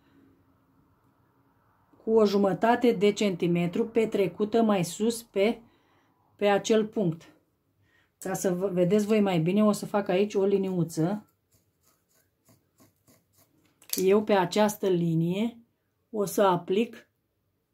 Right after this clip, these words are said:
această bucățică de la fundiță.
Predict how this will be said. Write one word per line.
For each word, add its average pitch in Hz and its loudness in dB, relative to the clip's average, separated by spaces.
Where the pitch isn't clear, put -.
această 190 -2
bucățică 190 -6
de 180 -2
la 185 -4
fundiță. 170 -4